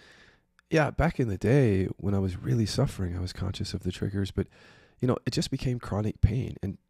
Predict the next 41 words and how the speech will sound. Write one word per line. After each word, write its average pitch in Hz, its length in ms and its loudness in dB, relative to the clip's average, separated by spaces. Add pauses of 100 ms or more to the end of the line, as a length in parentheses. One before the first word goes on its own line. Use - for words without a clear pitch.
programming 104 480 4
and 85 100 -2
chronic - 320 -2
pain 117 300 0
at 80 100 -2
a 92 40 -4
certain - 300 -8
point. 78 340 -4 (920)
'Cause 107 160 0
again, 107 360 0
with 98 160 -4
this - 220 -2
work, 131 220 -4 (160)
when 107 180 -6
you 101 140 -4
make 117 260 -4
conscious 107 400 -6
the - 140 -10
emotions 107 760 2 (460)
with 110 160 6
a 110 40 10
potential 110 440 4
trigger, 113 440 0
immediately 104 540 0
there's 104 220 -2
no 107 100 -4
trigger. - 400 -8 (600)
'Cause, 131 260 -2
well, 131 100 -6
there's - 160 -6
a 110 80 -8
trigger, 196 420 -8
something 101 340 -10
happened, 104 440 -8
but 92 100 -8
you 104 80 -8
don't 101 220 -6
carry 92 320 -8
it. 73 100 -12 (1200)
You, - 100 -6
'cause 110 260 -2